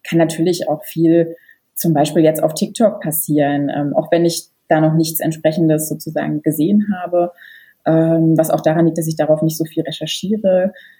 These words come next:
Ähm, oder auch Clubhouse kann natürlich auch rein theoretisch als künstlerisches Medium genutzt werden.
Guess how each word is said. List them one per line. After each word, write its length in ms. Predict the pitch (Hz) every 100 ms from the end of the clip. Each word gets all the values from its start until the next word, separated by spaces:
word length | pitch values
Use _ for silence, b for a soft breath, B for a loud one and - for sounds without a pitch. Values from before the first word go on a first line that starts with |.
| B
Ähm, 400 | - 165 160 160
oder 300 | 156 156 160
auch 320 | 151 156 - - - _
Clubhouse 520 | - 143 - 202 147
kann 160 | - 165
natürlich 420 | 156 175 170 -
auch 220 | 180 202
rein 160 | 143 151
theoretisch 580 | 160 160 147 160 170 156
als 180 | 156 -
künstlerisches 520 | 165 180 156 156 156
Medium 280 | 156 165 156
genutzt 380 | 151 170 -
werden. 400 | 147 143 147 170